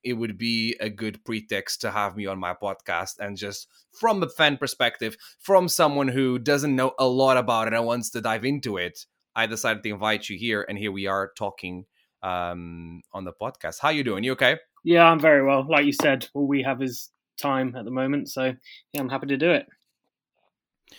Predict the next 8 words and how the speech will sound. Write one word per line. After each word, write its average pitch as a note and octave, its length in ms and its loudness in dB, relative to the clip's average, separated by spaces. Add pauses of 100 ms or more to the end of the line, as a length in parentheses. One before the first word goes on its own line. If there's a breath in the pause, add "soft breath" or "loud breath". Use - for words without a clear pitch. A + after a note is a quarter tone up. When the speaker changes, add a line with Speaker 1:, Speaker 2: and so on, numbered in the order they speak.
(280 soft breath)
Speaker 1:
So, A3 380 0
um, G3+ 300 4
I G3 100 0
would D4 140 4
like D#4 260 -2
to A#3 180 -4
start G#3 360 -4
by F3 120 2